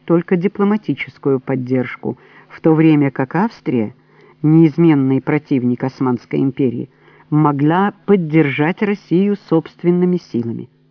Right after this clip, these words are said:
Происходит внешнеполитическая переориентация. На смену так называемой «северной системе»,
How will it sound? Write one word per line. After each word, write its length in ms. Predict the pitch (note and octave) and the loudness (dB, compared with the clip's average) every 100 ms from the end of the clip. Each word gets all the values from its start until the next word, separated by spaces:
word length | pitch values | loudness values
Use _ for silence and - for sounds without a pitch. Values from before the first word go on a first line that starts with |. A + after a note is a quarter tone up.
| _ _ _ _ _ _ _ _ _ _ | _ _ _ _ _ _ _ _ _ _
Происходит 880 | - C#3 C3+ - - A#3 A#3 A#3+ - | -2 0 0 -6 -2 0 0 -4 -8
внешнеполитическая 1600 | D#3 C3+ D#3+ G#3+ - A3+ - G#3+ G3+ A3 G#3 G#3+ - G#3 G3+ G3+ - - | -4 0 0 0 -2 -6 -2 -2 -2 -4 -6 -8 -4 0 2 0 -4 -2
переориентация. 1500 | F#3+ G3+ G3+ - G3 G3+ G3+ G3+ - F3 - - - - - _ _ - - - - - | 2 4 2 0 0 2 0 -2 -4 -6 -6 -12 -12 -12 -16 _ _ -20 -20 -20 -10 0
На 160 | D#3+ | 0
смену 400 | D#3 G3+ A3 G#3 | 0 -2 0 -2
так 260 | F#3+ F#3+ - | -2 -6 -2
называемой 800 | F3+ D#3 F3 E3 E3 C#3+ C#3 C3+ - - | -2 0 -2 0 0 0 0 -2 -6 0
«северной 460 | E3 B2+ B2+ C#3 | 2 2 0 -2
системе», 680 | C#3+ - F3 - F#3 F#3+ F#3+ | -4 -10 -16 -8 -6 -4 -6